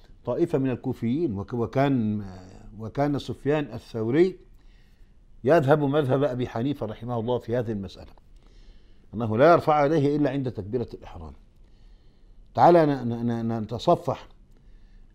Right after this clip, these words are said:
أدلة أبي حنيفة، وهي ثلاثة أدلة.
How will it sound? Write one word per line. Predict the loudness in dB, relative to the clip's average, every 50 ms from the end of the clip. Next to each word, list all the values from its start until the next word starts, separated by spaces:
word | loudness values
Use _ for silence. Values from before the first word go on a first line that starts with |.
| -20 -14 -8
أدلة | -6 0 4 4 4 4 2 -2 -2
أبي | -4 -6 -6 -6
حنيفة، | -6 -6 -4 -2 -2 -2 -2 -2 -2
وهي | 0 0 0 0 0 -2 -4 -6 -10 -14 -20 -20 -20 -20 -20 -20 -20 -20 -20 -20 -20 -20 -20 -20 -20 -20 -20 -20 -20 -20 -20 -20 -20 -6 2
ثلاثة | 6 8 10 10 8 8 6 0 -2 -2 -4 -4
أدلة. | -4 -4 -4 -6 -8 -12